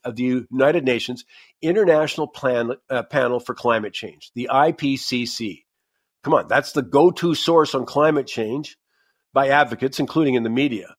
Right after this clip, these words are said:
Although I doubt they're gonna wanna hear this advice, because it represents an about-face in how we talk about the climate. In an interview with two German news outlets,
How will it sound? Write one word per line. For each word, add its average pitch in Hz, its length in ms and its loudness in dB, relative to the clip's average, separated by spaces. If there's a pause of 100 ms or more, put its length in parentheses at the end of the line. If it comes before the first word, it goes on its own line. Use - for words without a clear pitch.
(440)
Although 131 220 2
I 127 80 6
doubt 151 260 6
they're 135 100 4
gonna 123 160 4
wanna 120 280 2
hear 113 140 2
this 160 220 2
advice, 104 540 -6 (160)
because 127 260 -2
it 135 100 -2
represents 135 600 0
an 127 80 -2
about-face 139 800 0
in 117 80 -6
how 127 260 0
we 156 160 -2
talk 123 460 0 (100)
about 117 300 -4
the 120 60 -14
climate. 101 420 -4 (720)
In 135 120 -2
an 147 120 -2
interview 175 400 4
with 135 160 -2
two 208 240 -6
German 151 480 -2 (100)
news 143 300 0
outlets, 101 480 -4